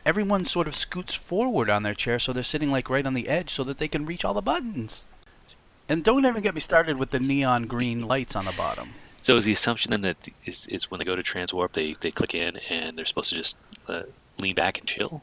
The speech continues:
Speaker 2: and just enjoy the ride?
Speaker 1: That's what I'm wondering. Like, is that what the chairs were designed for? So I really wanna like this minute, I, you know, because I feel like it's, it's, it's funny and, and, and,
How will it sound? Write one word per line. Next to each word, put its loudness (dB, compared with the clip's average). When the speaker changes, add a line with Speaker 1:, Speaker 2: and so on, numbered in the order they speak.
Speaker 2:
and -12
just -4
enjoy -8
the -8
ride? -4
Speaker 1:
That's 6
what 4
I'm 4
wondering. 4
Like, 2
is -10
that 2
what -6
the -2
chairs 0
were -6
designed -6
for? -2
So 4
I 4
really 2
wanna 6
like 2
this -4
minute, 2
I, -4
you 0
know, 2
because 2
I 2
feel -2
like 2
it's, -6
it's, -8
it's -10
funny 0
and, -10
and, -8
and, -6